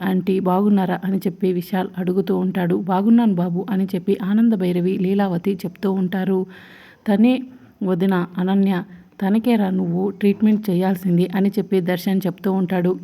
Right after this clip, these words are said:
"ఏది తన మొహం ఒకసారి చూపించండి," అని చెప్పి విశాల్ అడుగుతూ ఉంటే అనన్య తన మొహాన్ని విశాల్కి కనిపించకుండా దాచిపెట్టుకుంటుంది. "అమ్మి,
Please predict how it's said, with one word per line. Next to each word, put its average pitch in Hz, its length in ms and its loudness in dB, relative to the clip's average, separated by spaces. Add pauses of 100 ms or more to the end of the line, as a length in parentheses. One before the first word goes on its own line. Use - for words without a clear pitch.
"ఏది 202 240 4 (400)
తన 185 140 2
మొహం 185 280 2
ఒకసారి 196 540 -2
చూపించండి," 208 680 0
అని 190 160 0
చెప్పి 190 340 -2
విశాల్ 190 380 -4
అడుగుతూ 180 400 -2
ఉంటే 180 280 0 (460)
అనన్య 202 380 4
తన 175 180 0
మొహాన్ని 190 560 0
విశాల్కి 190 480 -2
కనిపించకుండా 180 760 -2
దాచిపెట్టుకుంటుంది. 175 1040 -2 (420)
"అమ్మి, 196 300 4